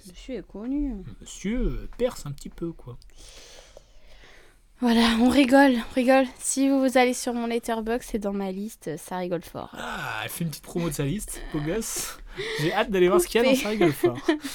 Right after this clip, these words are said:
Speaker 2: Euh, du coup, bah, moi, mon top trois, on est vraiment à l'extrême opposé niveau ambiance. C'est peut-être le film qui m'a fait le plus pleurer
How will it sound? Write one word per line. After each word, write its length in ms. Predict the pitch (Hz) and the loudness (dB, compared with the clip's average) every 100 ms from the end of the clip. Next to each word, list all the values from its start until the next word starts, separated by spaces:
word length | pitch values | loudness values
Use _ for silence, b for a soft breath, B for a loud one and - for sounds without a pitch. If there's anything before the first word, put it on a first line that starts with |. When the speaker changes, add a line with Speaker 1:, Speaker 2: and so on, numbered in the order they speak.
| 311 B - - | -4 B -18 -6
Speaker 2:
Euh, 500 | 160 160 165 165 165 | 0 4 4 4 2
du 200 | 160 185 | 0 -2
coup, 180 | 202 233 | -2 -2
bah, 300 | 220 160 143 | 2 2 2
moi, 180 | 139 214 | 2 0
mon 160 | 240 - | 0 -2
top 240 | 131 - | -6 -10
trois, 520 | - 135 135 175 202 - | -8 -2 0 0 -2 -8
on 180 | 139 139 | -6 -6
est 60 | |
vraiment 560 | 139 147 160 165 180 202 - | -4 -4 -2 -2 -4 -6 -14
à 160 | 117 | -10
l'extrême 600 | 113 123 143 - - 139 | -4 -4 -4 -8 -4 -2
opposé 480 | 131 120 127 123 127 | 0 0 0 2 2
niveau 260 | 120 113 120 | 2 2 2
ambiance. 560 | 123 127 151 180 - B B B B | 4 4 4 2 -2 B B B B
C'est 200 | - 127 | -16 -16
peut-être 280 | - 131 - | -12 -14 -8
le 180 | 135 131 | -6 -6
film 320 | 123 139 147 | -6 -6 -6
qui 180 | 139 - | -6 -8
m'a 100 | 131 | -8
fait 140 | 127 135 | -6 -6
le 100 | 143 | -6
plus 220 | - 139 | -8 -10
pleurer 440 | - 196 165 151 | -2 -2 -2 -6